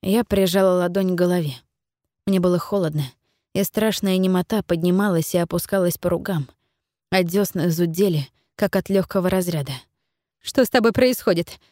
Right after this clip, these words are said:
Я еще раз покачала головой, с усилием сохраняя вертикальное положение.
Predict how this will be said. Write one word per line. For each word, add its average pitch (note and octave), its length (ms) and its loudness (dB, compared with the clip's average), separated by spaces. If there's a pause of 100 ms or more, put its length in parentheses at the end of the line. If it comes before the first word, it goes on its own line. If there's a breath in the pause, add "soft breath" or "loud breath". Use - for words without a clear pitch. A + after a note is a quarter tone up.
(580)
Я F#3 180 2
еще F#3 220 0
раз E3 160 -2
покачала E3 460 0
головой, E3 500 0 (300)
с - 120 -10
усилием F#3 480 2
сохраняя F3+ 560 0
вертикальное E3+ 600 0
положение. E3+ 540 -2